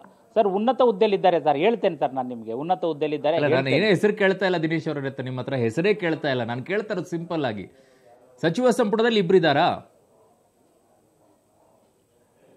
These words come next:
Speaker 1: ಸರ್, ಸಚಿವ ಸಂಪುಟದಲ್ಲಿ ಇದ್ದಾರೆ.
Speaker 2: ಓಕೆ.
Speaker 1: ಅದು ಎಷ್ಟು ಜನ ಇದ್ದಾರೆ ಅನ್ನುವಂಥದ್ದನ್ನ ಕೂಡ ನಾನು ಬಹಿರಂಗ ಪಡಿಸಕ್ ಆಗಲ್ಲ ಸರ್ ಈಗ.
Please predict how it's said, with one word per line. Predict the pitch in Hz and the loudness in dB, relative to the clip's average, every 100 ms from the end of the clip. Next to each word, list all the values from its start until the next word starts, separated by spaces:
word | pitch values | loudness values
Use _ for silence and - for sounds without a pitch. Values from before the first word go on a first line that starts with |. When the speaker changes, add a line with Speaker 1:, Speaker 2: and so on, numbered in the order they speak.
| _ _ _ _ _ _ _ _ _ _ _ _ _ - _ | _ _ _ _ _ _ _ _ _ _ _ _ _ -20 _
Speaker 1:
ಸರ್, | - 208 | -2 -2
ಸಚಿವ | - - 226 | -2 -4 -2
ಸಂಪುಟದಲ್ಲಿ | 226 220 190 180 185 220 | 0 0 -2 -4 0 0
ಇದ್ದಾರೆ. | 160 190 170 - - - _ 117 | 8 8 10 4 -6 -20 _ -2
Speaker 2:
ಓಕೆ. | |
Speaker 1:
ಅದು | 139 196 | 2 2
ಎಷ್ಟು | 156 180 - | 2 0 6
ಜನ | 277 | 8
ಇದ್ದಾರೆ | 269 240 240 233 | 8 8 6 6
ಅನ್ನುವಂಥದ್ದನ್ನ | 220 208 220 202 202 | 4 2 2 2 2
ಕೂಡ | 190 220 | 4 6
ನಾನು | 226 202 175 | 6 4 4
ಬಹಿರಂಗ | 170 190 185 | 4 6 4
ಪಡಿಸಕ್ | 175 151 170 151 | 0 2 2 4
ಆಗಲ್ಲ | 151 151 | 6 4
ಸರ್ | 127 117 | 2 -2
ಈಗ. | 110 | -6